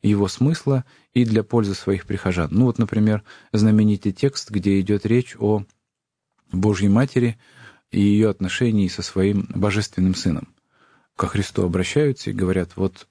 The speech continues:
<clears throat> пришли твои родственники», а Христос говорит, что «тот, кто слушает меня и исполняет, э, мои заповеди,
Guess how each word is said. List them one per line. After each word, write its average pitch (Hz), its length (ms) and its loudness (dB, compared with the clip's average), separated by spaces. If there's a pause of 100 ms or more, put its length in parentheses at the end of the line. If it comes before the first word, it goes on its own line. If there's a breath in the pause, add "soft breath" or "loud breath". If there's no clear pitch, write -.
(100)
<clears throat> - 880 -8
пришли 98 320 0
твои 90 200 0
родственники», 127 680 -2 (480 soft breath)
а 87 320 -2
Христос 101 420 -2
говорит, 98 340 0
что 87 360 -4 (420 loud breath)
«тот, 113 200 -2
кто - 640 -2
слушает 131 500 -2
меня 87 400 0
и 95 140 0
исполняет, 95 760 0
э, 87 200 -4
мои 92 240 2
заповеди, 110 560 -2